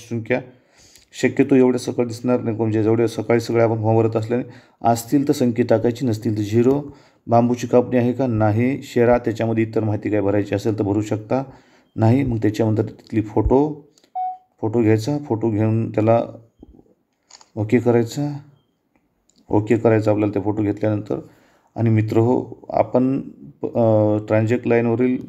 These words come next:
सोळाशे मीटर आपण, म्हणजे दोन हजार मीटरवरील ही माहिती आपण भरत आहोत त्याच्यामध्ये.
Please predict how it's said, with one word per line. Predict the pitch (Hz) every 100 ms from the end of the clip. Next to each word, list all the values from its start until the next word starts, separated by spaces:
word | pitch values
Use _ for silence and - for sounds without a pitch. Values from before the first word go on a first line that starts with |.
| -
सोळाशे | - 120 117 120
मीटर | 113 110
आपण, | 110 110
म्हणजे | 110 110 110
दोन | 120
हजार | 113 113
मीटरवरील | 117 113 117 117 120
ही | 117
माहिती | 117 107 110
आपण | 104 107 101
भरत | 101 110
आहोत | 110
त्याच्यामध्ये. | 110 107 107 104 110